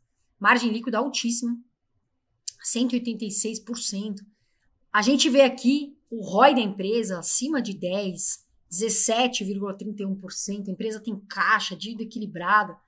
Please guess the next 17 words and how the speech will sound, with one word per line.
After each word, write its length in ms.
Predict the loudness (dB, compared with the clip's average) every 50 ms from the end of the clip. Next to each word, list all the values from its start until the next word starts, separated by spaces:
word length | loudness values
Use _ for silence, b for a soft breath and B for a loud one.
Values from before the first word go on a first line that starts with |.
| _ _ _ _ _ _ _ _ _ _ _ _ _
E 120 | 4 6 10
aí 160 | 12 12 12
a 40 | 12
gente 240 | 10 4 0 0
vê 60 | 0 0
a 40 |
evolução 460 | 2 2 0 0 0 0 0 0 0 -2
do 100 | 0 0
patrimônio 600 | 0 -2 0 0 2 2 4 4 4 2 2 2
nos 140 | 0 -2 -4
últimos 300 | -6 -4 -6 -4 -4 -2
dez 300 | 0 0 0 0 0 0
anos. 520 | 0 0 0 0 -2 -2 -4 -8 -12 -14 _ _ _ _ _
Continua 460 | -10 -8 -6 -4 -2 0 2 0 0
crescendo 360 | 0 -4 -2 0 0 0 0
o 40 | -2
patrimônio, 760 | -4 -6 -6 -6 -4 -4 -4 -2 -4 -4 -4 -4 -6 -8